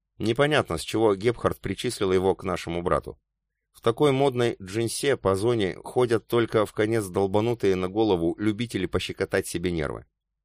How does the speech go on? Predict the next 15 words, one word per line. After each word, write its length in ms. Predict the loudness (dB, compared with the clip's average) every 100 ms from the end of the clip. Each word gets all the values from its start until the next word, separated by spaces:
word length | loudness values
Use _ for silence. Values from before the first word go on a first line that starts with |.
| _ _
К 60 | -6
слову 260 | 0 2 2
сказать, 400 | 0 2 2 0
ходят 380 | 0 2 2
недолго, 500 | 0 2 2 2 -2 -4 _ _
так 180 | -2 -2
что 140 | 0
необходимые 680 | 0 0 0 0 2 2 2
Гепхарду 460 | 2 0 0 -2 -2
способности 680 | -4 -2 0 0 -2 -2
у 120 | -2 0
них 220 | -2 -2
развиться 520 | 0 0 0 -4 -4
не 80 | -2
успевают. 560 | -2 0 2 2 2